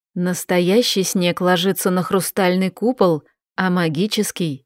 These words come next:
идет с потолка". Стоило представить себе эту картину, как Маше очень захотелось побывать на таком балу,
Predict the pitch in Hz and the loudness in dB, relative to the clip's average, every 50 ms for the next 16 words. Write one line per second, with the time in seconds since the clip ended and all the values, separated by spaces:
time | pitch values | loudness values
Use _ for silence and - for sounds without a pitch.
0 | _ - 180 170 151 175 160 - - - - 185 - 208 214 226 220 - 190 170 | _ -4 -4 0 2 2 2 2 0 -2 -4 0 2 2 2 2 0 0 0 0
1 | 170 185 196 - _ _ _ _ _ _ _ _ _ _ _ _ _ _ _ _ | 0 0 -4 -8 _ _ _ _ _ _ _ _ _ _ _ _ _ _ _ _
2 | _ _ - - - - - - 202 196 196 196 196 214 208 - 208 214 214 - | _ _ -14 -12 -10 -8 -4 -2 0 0 2 2 2 0 0 2 0 0 0 0
3 | - - 240 214 190 185 175 - - 208 196 170 214 214 202 - 196 - - 208 | 0 2 4 4 4 2 0 0 -2 0 4 6 6 6 6 2 0 0 2 2
4 | 208 202 - - 269 285 254 208 160 160 - _ _ _ _ _ _ - 208 196 | 2 0 0 2 4 4 6 4 2 0 -4 _ _ _ _ _ _ -2 0 0
5 | 196 - 202 196 220 247 254 - - 214 190 - - 233 277 262 - - 277 262 | 0 0 0 2 4 2 2 2 2 0 0 2 2 2 2 4 4 4 4 6
6 | 233 247 254 - - 254 247 - 262 254 247 262 247 247 - - - 254 220 269 | 6 4 4 4 4 0 2 4 6 6 8 8 6 4 2 2 4 4 6 4
7 | 277 262 285 269 208 170 185 196 196 - 214 214 214 - 220 214 208 196 220 233 | 4 4 4 4 2 2 2 0 0 2 0 0 2 2 4 4 4 4 6 6
8 | 240 247 233 208 165 143 131 | 6 6 6 4 2 -2 -4